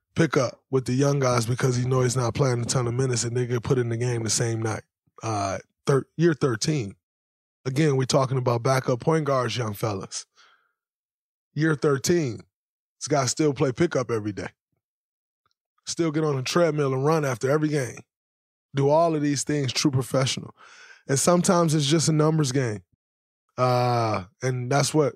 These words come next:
you know, people should understand about this. It's a numbers game sometimes, and sometimes you get squirrels out.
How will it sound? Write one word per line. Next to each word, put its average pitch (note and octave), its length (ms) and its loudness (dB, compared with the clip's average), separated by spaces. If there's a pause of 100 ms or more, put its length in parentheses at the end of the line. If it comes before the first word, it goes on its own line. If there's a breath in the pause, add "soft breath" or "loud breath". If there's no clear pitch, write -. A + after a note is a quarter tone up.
you D#3+ 120 0
know, A#2+ 140 -2
people C3+ 240 -2
should B2+ 180 0
understand C3+ 460 -4
about C3 260 -4
this. A#2+ 260 -4 (160)
It's C3 200 -2
a B2 40 -2
numbers C3+ 360 0
game B2+ 240 -2
sometimes, B2 500 -4
and A2+ 80 -4
sometimes B2+ 580 -4
you A#2 80 -8
get A#2+ 180 -2
squirrels A#2 440 -4
out. A#2 300 -4